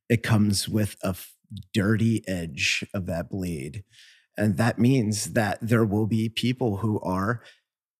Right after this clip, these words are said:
able to manipulate the market. And we saw that this last crash was absolute manipulation. And that, the, that's the thing that, that concerns me, and I have a lot of awareness around, is that this is just eventually going to be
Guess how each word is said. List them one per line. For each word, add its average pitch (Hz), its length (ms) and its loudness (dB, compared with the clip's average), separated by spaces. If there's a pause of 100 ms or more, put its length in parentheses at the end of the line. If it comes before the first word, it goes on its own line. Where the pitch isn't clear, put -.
(200)
able 123 340 6
to 139 200 4
manipulate 110 800 2
the 104 80 0
market. 101 560 -2
And 104 120 2
we 135 160 6
saw 143 340 4
that 90 240 0
this - 180 2
last 110 340 2
crash 101 540 0
was 98 420 -2 (160)
absolute 104 540 0
manipulation. 104 880 0 (500)
And 123 140 6
that, 147 240 4
the, 120 240 0
that's 135 300 2
the 147 100 6
thing 117 380 2
that, 95 340 -2
that 98 180 0
concerns 120 600 2
me, 120 100 4
and 104 100 0
I 92 40 0
have 101 180 -2
a 110 60 -2
lot 95 180 0
of 90 100 -4
awareness 113 480 2
around, 90 280 -2
is 82 160 -6
that 73 200 -8
this 95 160 -4
is 85 160 -6
just - 240 -2
eventually 90 440 0
going 90 280 0
to 101 140 -2
be 90 320 -4